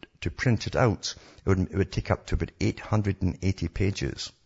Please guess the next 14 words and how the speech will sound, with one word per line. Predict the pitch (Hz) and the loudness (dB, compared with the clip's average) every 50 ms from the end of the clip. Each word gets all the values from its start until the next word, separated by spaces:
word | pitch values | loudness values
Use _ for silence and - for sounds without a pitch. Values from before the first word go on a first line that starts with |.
| _ _ _ _ _ _ _ _ - - - - - - - | _ _ _ _ _ _ _ _ -20 -20 -20 -20 -20 -18 -12
He | - | -4
says, | 92 92 92 | 2 4 4
"I | 87 | 6
went | 85 92 - - | 6 4 2 0
through | - - 110 95 | 0 2 2 4
one | 90 98 98 | 6 6 4
of | 92 87 - | 4 2 2
the | - 78 78 - | 0 0 2 4
lengthy | 82 95 104 98 - 87 | 4 4 4 4 2 0
dossiers | 82 98 107 113 - - 104 98 - | 2 4 4 4 4 2 2 2 2
from | - - 82 82 | 2 0 0 0
Europe | 60 76 92 98 92 - 73 | 0 0 0 0 0 0 0
v | 87 82 78 73 - - | -2 -2 -2 -4 -4 -2
Facebook, | - 104 117 - - - 107 101 - | 0 0 0 0 0 -2 -2 -2 -2